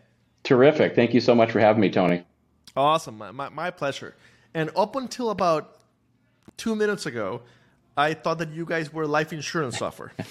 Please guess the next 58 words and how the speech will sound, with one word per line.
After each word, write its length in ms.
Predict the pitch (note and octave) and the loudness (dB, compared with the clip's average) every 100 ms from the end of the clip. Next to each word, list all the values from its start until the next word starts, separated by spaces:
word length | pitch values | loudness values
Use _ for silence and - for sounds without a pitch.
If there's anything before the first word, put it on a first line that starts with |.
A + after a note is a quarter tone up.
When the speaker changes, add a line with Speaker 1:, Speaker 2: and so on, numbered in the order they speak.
| - - | -14 -12
Speaker 1:
<laughs> 400 | - - F#2+ - | -12 -10 -10 -6
Speaker 2:
uh, 220 | D#3 C#3+ C#3 | -2 -2 -2
which 240 | D#3+ D#3+ | -6 2
I'm 160 | D#3+ B2+ | 2 2
sure 120 | A2 | 4
Speaker 1:
Very 340 | A#2 C#3+ D3 | 8 8 6
Speaker 2:
happens 320 | D3+ C3+ A2+ G#2 | 6 6 6 2
Speaker 1:
common. 40 | |
Speaker 2:
a 20 | |
lot. 760 | F#2+ G#2+ - A#2 A2+ - C3 - | 0 -8 -8 -6 -8 -2 -2 0
So 140 | B2 | 0
Speaker 1:
<laughs> 0 | |
Speaker 2:
let's 220 | E3 G#3 | 0 0
Speaker 1:
It 60 | A2+ | 0
Speaker 2:
start 180 | - F2+ | 2 4
Speaker 1:
does. 100 | F2 | 4
Speaker 2:
with, 140 | - | 0
I, 80 | D3 | 0
I, 180 | A2 D#3 | -2 -4
I'll, 160 | E3+ F3 | -6 -6
I'll 140 | E3+ F3 | -8 -10
give 200 | G#3 G#3+ | -12 -12
you 80 | |
the 120 | A3+ E3+ | -10 -10
ch-, 80 | |
the, 240 | F3+ D#3 C#3+ | -8 -6 -4
the 140 | C#3+ | -4
chance, 440 | - F3 E3 E3 - | -4 -4 -4 -4 -6
oh, 300 | D3 C3+ B2+ | -2 -2 0
uh, 260 | C3 A#2+ G2+ C3+ - | 0 -2 -4 -12 -20
g-, 160 | - | -20
to 140 | - C3+ | -12 -8
give 180 | D#3 | -4
us 120 | D#3+ D3+ | -4 -2
the 100 | C#3+ | -2
elevator 340 | D3+ C3 A2+ | 0 -2 -4
pitch. 400 | - - - - _ _ | -10 -16 -18 -20 _ _
What 100 | D#3+ | -4
do 60 | G3 | -2
you 60 | F3 | 2
guys 80 | |
do? 40 | G#2+ | 2
Speaker 1:
Absolutely. 640 | G#2+ G#2+ F#2 F2+ F2+ F2+ _ - | 4 4 6 4 2 -2 _ 0
So 340 | C3+ B2+ B2 | 6 8 8
Life 340 | A#2+ C3+ C#3+ | 8 6 6
Exec 420 | D3 A#2 A2+ G#2+ A2+ | 4 6 4 6 4
is 100 | G#2 | 2
a 80 | |
piece 240 | - A#2 A2+ | 4 4 4
of 80 | G#2 | 0
technology 560 | A2 G#2+ G2+ G2 G2+ | 0 4 4 4 2
that 160 | G2 E2+ | 2 2
we 80 | F#2+ | 0
created 380 | - G2 G2 | 4 4 4
about 260 | F#2 F2+ - | 4 2 0
four 200 | - G2 | 2 4
years 240 | F#2 F2+ F2+ | 2 0 0
ago, 360 | F#2 F2+ F2+ | 4 4 2